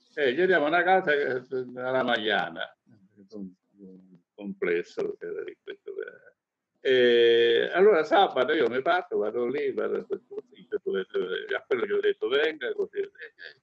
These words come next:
eravamo io e lui, e, e, e, e il, il direttore, quando, quando sa, eh, sente che c'ero io, mi esce fuori, dice, "Senti, questo è proprio sfortunato." "Perché sfortunato?" Dico, "No, ma perché è fortunato, che ha trovato a me che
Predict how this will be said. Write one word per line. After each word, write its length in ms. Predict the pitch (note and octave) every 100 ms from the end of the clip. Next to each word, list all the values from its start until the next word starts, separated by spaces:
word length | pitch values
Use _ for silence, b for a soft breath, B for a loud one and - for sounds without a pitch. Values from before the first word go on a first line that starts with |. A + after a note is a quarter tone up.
| _
eravamo 460 | F2 C#3 G#2+ A#2+
io 160 | C#3 A#2
e 60 |
lui, 240 | C#3 D3 B2
e, 240 | - C3
e, 220 | - C#3 -
e, 220 | D3+ D3
e 160 | C#3+ D3+
il, 640 | D3 D3 C#3+ C#3 C#3 C#3
il 80 | C3+
direttore, 640 | D#3 D#3+ - E3 C#3+ A2+
quando, 320 | A#2+ C#3+ C#3+ C#3+ C#3+ C#3+ C3+
quando 280 | G2 -
sa, 300 | C3+ D3 A#2+
eh, 480 | - A#2 A#2 A#2 A#2
sente 340 | A2+ C#3+ B2 B2+
che 120 | G#2
c'ero 340 | - D#3 E3+
io, 200 | E3+ -
mi 120 | C3+
esce 240 | - G4 F#4+
fuori, 280 | E4+ C3 A#3+
dice, 240 | B3+ -
"Senti, 240 | C2+ - _
questo 240 | - -
è 40 | -
proprio 280 | _ F2 G2+ _
sfortunato." 800 | _ _ _ _ _ C2 - - _ _ _ _ _ _ _ _ _ _
"Perché 300 | D#3+ - -
sfortunato?" 720 | - F#2+ - G2+ G2+ G2+ G2
Dico, 220 | - -
"No, 180 | C3+ C3+
ma 100 | C#3
perché 200 | C3+ D3
è 40 | C#3
fortunato, 680 | D#3 - C#3 G2+ G#2+ G2+
che 920 | F#2+ - _ _ _ _ _ _ _
ha 60 | -
trovato 320 | - G#2+ G2
a 60 | G#2
me 340 | G#2 F#2 G#2
che 100 | -